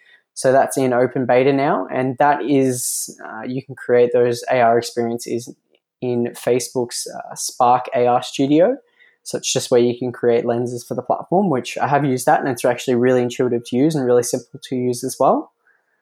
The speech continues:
Following on from that, uh, Facebook's game ads are now in general availability,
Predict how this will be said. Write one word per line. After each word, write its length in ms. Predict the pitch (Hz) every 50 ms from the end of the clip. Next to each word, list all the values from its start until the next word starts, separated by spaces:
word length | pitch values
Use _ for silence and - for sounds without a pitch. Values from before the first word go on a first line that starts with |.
| _ _ _ _ _ _ _ -
Following 280 | 175 170 175 170 165 160
on 100 | 160 151
from 200 | - 151 139 139
that, 220 | 147 190 170 - -
uh, 160 | 151 139 131
Facebook's 720 | 123 - - 143 135 - - 143 127 - - - - - - 151 135 -
game 320 | - 135 135 143 160 180
ads 420 | 160 - 160 165 180 208 214 190 -
are 140 | 123 123 131
now 220 | 127 131 131 127
in 180 | 120 131 135 127
general 400 | - 135 131 131 127 123 - -
availability, 880 | - 123 139 135 131 127 127 127 143 143 156 180 214 254 294 277 -